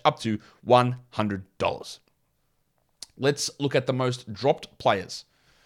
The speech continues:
in fantasy. And I think most of these are straightforward. There are a couple of glaring examples that I don't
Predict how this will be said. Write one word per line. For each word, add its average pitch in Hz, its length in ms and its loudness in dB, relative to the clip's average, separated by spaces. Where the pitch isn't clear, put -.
in 127 120 -2
fantasy. 117 520 0
And 131 120 0
I 131 40 -6
think - 200 -6
most 131 340 0
of 113 100 -4
these 120 520 0
are 107 560 4
straightforward. 120 600 -2
There 107 180 2
are 107 320 4
a - 60 -6
couple 120 280 -4
of 98 160 -6
glaring 110 640 0
examples 110 460 -4
that 101 100 -4
I 101 60 0
don't 107 260 -4